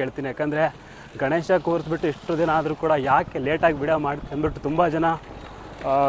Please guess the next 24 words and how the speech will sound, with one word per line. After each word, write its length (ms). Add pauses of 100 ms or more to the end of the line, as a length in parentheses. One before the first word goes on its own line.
(160)
ಕಾಮೆಂಟಲ್ಲಿ 580
ಮತ್ತು 200
ಮೆಸೇಜಲ್ಲಿ 420
ಹಾಕಿದ್ರು. 340 (720)
But 120 (140)
ಪ್ರಾಬ್ಲಮ್ 400
ಏನಂದರೆ 280
ಇಷ್ಟು 140
ದಿನ 80 (100)
ನಾನು 140 (200)
ಊರಲ್ಲಿ 300
ಇದ್ದಿಲ್ಲ, 220 (580)
ವರ್ಕ್ 260 (300)
ಟ್ರೈನಿಂಗ್ಗೋಸ್ಕರ 600 (100)
ಬೇರೆ 180
ಬೇರೆ 160 (320)
ಊರಿಗೆ 180
ಹೋಗಿದ್ದೆ. 380
ಆ 60 (100)
ಕಾರಣಕ್ಕೋಸ್ಕರ 560 (100)
ನಾನು 140 (480)
ಹರಪನಹಳ್ಳಿ 540
ಹಿಂದೂ 280
ಮಹಾಗಣಪತಿಯ 640